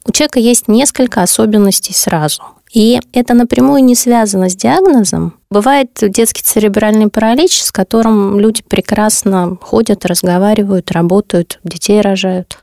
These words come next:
А бывают достаточно сложные случаи, м, когда человеку приходится подбирать альтернативные методы коммуникации, чтобы он мог общаться с окружающими, потому что он не может разговаривать.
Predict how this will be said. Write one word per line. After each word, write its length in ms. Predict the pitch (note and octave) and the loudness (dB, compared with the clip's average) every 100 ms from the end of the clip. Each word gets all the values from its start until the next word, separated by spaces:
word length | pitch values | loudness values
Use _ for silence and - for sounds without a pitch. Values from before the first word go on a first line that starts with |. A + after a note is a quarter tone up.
| _ | _
А 340 | - G3+ G#3 G3+ | -2 0 0 0
бывают 380 | G#3+ D4+ A4 A#3 | 0 2 2 2
достаточно 580 | A3 - C#4+ - A#3+ | 0 -2 -2 0 0
сложные 520 | A3+ G#3+ F3+ E3+ E3 D#3 | 0 2 2 0 -4 -4
случаи, 640 | - E4+ F4+ - G3 F3+ | 0 0 0 0 0 -2
м, 320 | G3 G#3 G3 | -2 -2 -2
когда 460 | - F#3 F#3+ A#3 A#3+ | -2 -4 0 0 0
человеку 800 | - G3+ G3+ A3 - F3+ F3+ E3+ _ _ | 0 2 2 0 -2 -2 -2 -4 _ _
приходится 560 | - - - G3+ G3+ - | -4 -2 0 -2 -2 -4
подбирать 640 | F#3+ - G3 F#3+ - - | -4 -2 0 0 -2 -4
альтернативные 1120 | F#3+ F3+ F#3 G3 F#3+ - F#3 F3 E3+ E3+ F3+ - _ | -2 -2 -2 0 0 0 0 0 -2 -4 -6 -12 _
методы 380 | G#3 F3 E3+ E3+ | -2 0 -2 -6
коммуникации, 720 | - A3+ A#3+ F#3+ E3+ F3 - | -2 2 2 2 -2 -2 -2
чтобы 380 | F3 - F3 F3+ | -6 -6 -6 -4
он 80 | F3 | -2
мог 200 | E3 - | -2 -4
общаться 460 | F#3 - F3 - F3 | -6 -4 -4 -4 -8
с 140 | - | -8
окружающими, 880 | - F#3+ F3 F3+ F3 - - E3+ F3+ - - - | -6 -6 -4 -4 -6 -6 -8 -10 -14 -16 -20 -16
потому 260 | - F3 E3+ | -4 -2 0
что 200 | - F3+ | -2 0
он 120 | F3+ | 2
не 80 | F3+ | 2
может 340 | E3+ F3+ - | 2 0 -2
разговаривать. 840 | - - F#3+ F3+ F3 F3 F3 F#3 | -6 -6 -6 -4 -4 -6 -6 -10